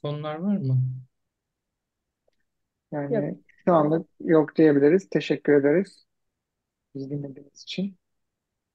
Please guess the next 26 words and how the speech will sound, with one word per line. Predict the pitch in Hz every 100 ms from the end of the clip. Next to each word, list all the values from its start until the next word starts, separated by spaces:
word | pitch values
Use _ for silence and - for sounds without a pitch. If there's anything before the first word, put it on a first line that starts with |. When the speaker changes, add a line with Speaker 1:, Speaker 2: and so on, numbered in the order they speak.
| _
Speaker 1:
O | 156
zaman | 175 180 180
ben | 180 180
de | 180
dinleyen, | 160 170 165 170 175
izleyen | 160 151 165 165
herkese | 165 165 151 156
ve |
tabii | 156 139
ki | 139
size | - 151
geldiğiniz | 147 147 143 135
için | 151
çok | - 135
teşekkür | - 135 147 143 -
ederim. | 147 135 160 202 202
Bu | 160
video | 160 170 180
serisinin | - 170 165 180
dördüncü | 175 156 156 165 160
bölümünü | 156 156 175
tamamlamış | - 156 151 151 160 156
olduk. | 139 135 185 -
Serinin | - 160 160 170 170
diğer | 170 165
videolarına | 160 165 156 143 160 180